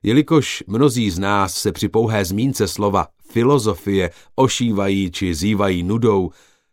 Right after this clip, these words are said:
je stoická filozofie asi to poslední, co by člověk chtěl studovat, natož aby si z toho udělal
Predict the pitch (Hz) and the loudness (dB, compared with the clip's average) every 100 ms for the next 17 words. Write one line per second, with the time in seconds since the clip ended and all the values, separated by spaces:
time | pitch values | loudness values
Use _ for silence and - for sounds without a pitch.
0 | _ 87 127 - 127 165 165 - 117 107 | _ -2 -2 0 2 2 0 -4 -4 0
1 | 135 156 147 143 160 156 - 143 - 156 | 2 2 0 0 0 0 0 -2 -2 0
2 | 107 107 107 - 127 127 135 139 - _ | -2 -2 -4 0 0 2 0 0 -6 _
3 | _ - 127 113 127 120 123 117 - 104 | _ 0 0 0 0 2 0 -2 -4 -2
4 | 92 - 101 104 107 123 - - _ _ | -2 -2 -2 0 0 -2 -6 -20 _ _
5 | 120 131 139 - 139 139 139 - 135 127 | -2 -2 -2 -2 0 0 0 0 0 0
6 | 120 127 123 | 0 2 2